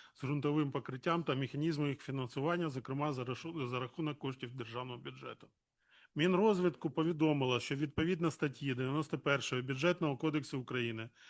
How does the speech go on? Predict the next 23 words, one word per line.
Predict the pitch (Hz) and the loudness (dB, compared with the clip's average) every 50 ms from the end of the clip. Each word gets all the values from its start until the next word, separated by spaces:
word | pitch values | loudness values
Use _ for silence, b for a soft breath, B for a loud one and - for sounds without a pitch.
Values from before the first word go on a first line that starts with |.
| b b b b | b b b b
до | 139 135 139 | -2 0 2
видатків | 151 156 147 180 180 180 - 165 139 | 2 4 4 2 2 2 0 -2 0
місцевих | 147 147 135 - - 165 160 156 139 | 0 -2 -2 2 2 2 2 2 0
бюджетів, | 127 131 135 120 120 139 131 120 - 123 113 | 0 -4 -4 0 2 2 2 2 0 -4 -4
що | - - - 156 | -4 0 0 2
можуть | 170 175 180 156 165 151 127 | 2 2 2 2 0 -2 -2
здійснюватись | 131 139 175 180 156 - 151 143 135 135 110 135 127 123 | -2 0 0 0 0 0 -2 0 0 0 -2 -2 -4 -4
з | 123 | -4
усіх | 143 135 - - 175 165 - - b b b b b b | -6 -4 -2 0 0 0 0 -4 b b b b b b
місцевих | - 139 123 - 160 151 143 143 131 | -6 -4 -4 0 0 0 0 0 -2
бюджетів, | 123 131 131 123 143 175 180 165 165 143 | -2 -4 -6 -2 -2 -2 -2 -2 -2 -2
належать, | 143 135 135 147 156 156 147 147 131 | -2 -2 0 0 0 0 0 -2 -4
зокрема, | 123 131 131 - 139 135 143 156 160 | -4 -6 -4 -4 -4 -2 0 2 2
видатки | 151 139 135 127 151 151 - - 151 120 | 2 0 2 2 0 0 0 -2 -8 -6
на | 135 123 127 135 | -4 -2 -4 -2
будівництво, | 127 127 127 120 131 127 139 156 170 165 - 156 139 | -2 -4 -4 -4 -4 -2 -2 -2 -2 -2 -4 -4 -2
реконструкцію, | 131 123 - 123 113 - - 156 156 151 - 139 120 | -2 -2 -4 -6 -8 -6 -6 -8 -6 -4 -4 -4 -2
ремонт | 127 127 139 151 165 156 | -2 -2 -2 -2 -4 -2
та | - 139 | -4 -4
утримання | 123 123 123 - 143 139 131 127 127 123 113 104 b b b b b b b b | -6 -4 -6 -6 -6 -6 -6 -6 -8 -10 -12 -14 b b b b b b b b
доріг | - 123 127 151 170 - | -2 0 2 2 0 -2
місцевого | - 139 123 - - 143 143 143 143 135 | -4 -6 -4 -2 -2 0 0 2 0 0
значення, | 120 139 123 113 107 - - 101 101 104 | 0 -2 -2 -4 -4 -6 -12 -14 -14 -16